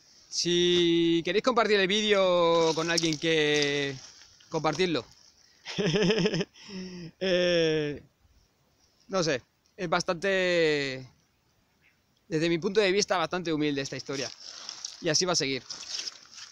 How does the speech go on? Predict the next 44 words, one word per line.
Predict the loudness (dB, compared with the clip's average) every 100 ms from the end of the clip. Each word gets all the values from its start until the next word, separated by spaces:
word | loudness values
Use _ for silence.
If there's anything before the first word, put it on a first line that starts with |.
| -20 -10
A | -6
no | -2
ser | 0
que | 0
salga | -2 -2
un | -2
patrocinador | -2 -4 -6 -8 -10 -10 -10 -8
así, | -4 -4 -4 -6
en |
plan | -8 -8 -8
potente. | -8 -8 -8 -8 -10 -10 -12
¡Oh, | -10 -10
mira! | -10 -12 -14 -12 -10
<laughs> | -8 -10 -16 -20 -18 -18 -12
Que |
estaría | -6 -2 0
bueno, | 2 0 -2
¿eh? | -4
Porque | -4 -2
ahora | -2
tengo | -2 -4
que |
soltar | -4 -4 -6
pasta | -4 -6 -4 -6 -6
del | -6
amortiguador, | -4 -4 -4 -2 0 2 0
de | 0
la | 0
rueda. | 0 2 2 0 -2 -14 -20 _ -20 -20 -20 _ -2
Y, | 2 2 2 2
y | 0
eso | -2 0 2 2
me | 2 0
toca, | 0 2 2 0 -2
me | -6
toca | -2 -2
la |
economía. | 0 -2 -2 -6 -8 _
Pero | -8 -2
bueno, | 0 0 -2 -8 -20 _ _ _ _ -8
es |
lo | -4
que | -4
hay. | -6